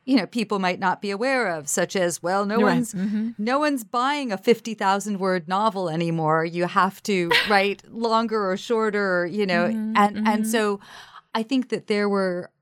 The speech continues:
Speaker 1: those elements, and the way they dealt with it to me is incredibly creative and, and positive. But, but yeah, so I just wanted to say,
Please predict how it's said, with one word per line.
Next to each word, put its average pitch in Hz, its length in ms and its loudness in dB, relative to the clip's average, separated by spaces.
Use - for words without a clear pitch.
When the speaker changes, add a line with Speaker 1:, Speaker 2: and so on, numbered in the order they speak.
Speaker 1:
those 254 460 0
elements, 208 640 -2
and 202 180 4
the 185 180 -4
way 285 160 2
they 262 200 -2
dealt 220 420 -2
with 170 180 -2
it 147 240 -2
to 220 140 -4
me 202 380 0
is 170 580 -2
incredibly 196 720 0
creative 160 560 0
and, 156 240 -2
and 156 200 0
positive. 151 720 0
But, 175 220 0
but 240 140 -2
yeah, 247 220 -2
so 277 120 -6
I 240 120 4
just 233 200 -4
wanted 233 280 0
to 202 60 -10
say, 214 300 2